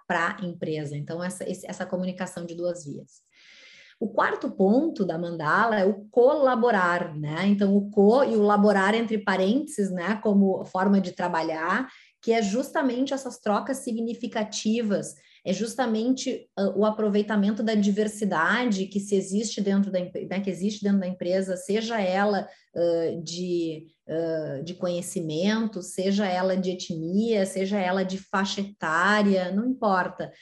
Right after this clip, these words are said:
mas, né, o como essas empresas conseguiram, ah, através da pluralidade, gerar trocas significativas e chegar em soluções inovadoras, né? O quinto ponto é o get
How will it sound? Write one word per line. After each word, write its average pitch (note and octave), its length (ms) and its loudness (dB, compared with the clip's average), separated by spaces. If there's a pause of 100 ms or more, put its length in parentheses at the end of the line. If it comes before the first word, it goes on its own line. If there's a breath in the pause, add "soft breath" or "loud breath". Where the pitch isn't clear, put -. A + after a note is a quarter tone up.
(160 loud breath)
mas, G3 240 0 (300)
né, F#3 180 -2
o G#3 140 0
como C4 380 4
essas C4 260 -2
empresas G#3+ 480 -2
conseguiram, G#3 800 -2 (400 loud breath)
ah, F3 400 2 (200)
através G3 600 2
da B3+ 120 0
pluralidade, G#3+ 1040 2 (320 soft breath)
gerar G#3+ 720 2
trocas G#3+ 380 0
significativas G3+ 920 0
e G#3+ 80 0
chegar G3+ 580 2
em A#3 140 0
soluções G3 760 -2 (300)
inovadoras, D#3+ 1000 -4
né? C#3+ 440 -8 (920 soft breath)
O C4 80 2
quinto F4+ 380 -2
ponto A3+ 760 2
é G#3+ 300 6
o A#3 120 4
get G#3+ 380 4